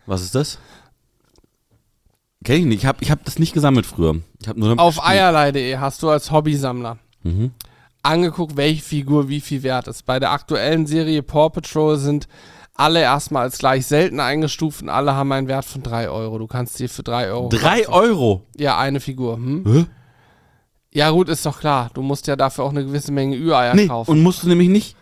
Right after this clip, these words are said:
Speaker 1: Ich hab vor, also angeblich, ich hab auch da auf irgendeinem Instagram-Reel gesehen, diese Figuren
Speaker 2: Hm.
Speaker 1: sind irgendwie ein Gramm schwerer. Und dann ist eine losgegangen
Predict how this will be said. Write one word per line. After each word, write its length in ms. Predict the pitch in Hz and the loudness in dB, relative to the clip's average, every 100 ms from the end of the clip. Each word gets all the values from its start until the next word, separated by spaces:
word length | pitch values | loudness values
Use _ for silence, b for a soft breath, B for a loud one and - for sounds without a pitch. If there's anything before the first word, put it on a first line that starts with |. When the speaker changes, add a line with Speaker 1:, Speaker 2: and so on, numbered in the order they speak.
| b b b b | b b b b
Speaker 1:
Ich 180 | 156 208 | -4 -2
hab 160 | 175 | -2
vor, 140 | 165 123 | 0 0
also 180 | 113 | 2
angeblich, 480 | 98 120 123 131 95 - | 2 2 0 0 -2 -2
ich 80 | 139 | -4
hab 160 | - | 0
auch 220 | 151 202 | 0 0
da 260 | 123 139 175 | -2 -2 -2
auf 320 | - 127 - - | -2 -6 -6 -2
irgendeinem 320 | 131 127 120 | 0 0 -4
Instagram-Reel 540 | 156 156 151 151 156 | -4 0 2 2 2
gesehen, 320 | 151 147 160 156 b b b b - | 2 2 0 -2 b b b b -4
diese 180 | 127 131 | -2 -2
Figuren 640 | - 127 160 175 196 208 _ _ | -6 -2 2 4 4 -2 _ _
Speaker 2:
Hm. 100 | 135 | 0
Speaker 1:
sind 140 | 131 127 | 2 2
irgendwie 220 | 135 123 | 0 -2
ein 220 | - 139 131 | 0 2 4
Gramm 240 | 131 131 | 4 2
schwerer. 480 | - 139 147 120 90 | 0 2 2 4 2
Und 80 | 95 | 4
dann 100 | 113 | 2
ist 120 | - | 0
eine 320 | 120 123 131 | 2 4 4
losgegangen 840 | 117 123 180 - 147 110 131 - | 4 4 4 2 0 2 2 -2